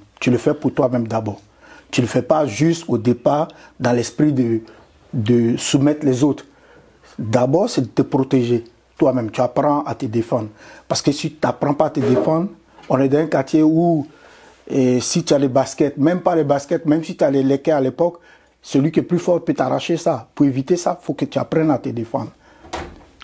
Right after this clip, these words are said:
Toi, même si tu ne sais pas te battre, il faut apprendre à pas accepter de te soumettre. Donc, tu es obligé. Et après, tu prends goût.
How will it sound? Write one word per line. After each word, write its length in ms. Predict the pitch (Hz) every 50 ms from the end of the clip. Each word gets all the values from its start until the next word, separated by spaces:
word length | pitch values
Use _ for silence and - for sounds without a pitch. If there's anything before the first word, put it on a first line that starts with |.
| -
Toi, 220 | - - 117 113 120
même 220 | 120 143 170 185
si 160 | 160 - 202 190
tu 100 | - 170
ne 60 | -
sais 100 | - 165
pas 140 | - 180 165
te 120 | - 165
battre, 320 | 135 131 151 156 - - -
il 140 | 180 156
faut 200 | 143 - - 180
apprendre 440 | 160 143 - - 165 165 165 170 175 - - _ _ _ _ _
à 100 | - -
pas 180 | - - 156 143
accepter 460 | - - - 147 - - - 160 151
de 240 | 156 156 139 139 127
te 280 | - - 139 - -
soumettre. 400 | - - 135 127 127 113 - - - - - - - - - - - _ _ -
Donc, 180 | 120 117 117 - - -
tu 120 | - - 131
es 20 |
obligé. 400 | 127 127 131 147 139 123 156 123 - - - - - - - - - - - - - - -
Et 120 | 123 120
après, 240 | 117 - - - 156
tu 120 | - -
prends 220 | - - 151 151 151
goût. 360 | 131 127 156 170 139 110 -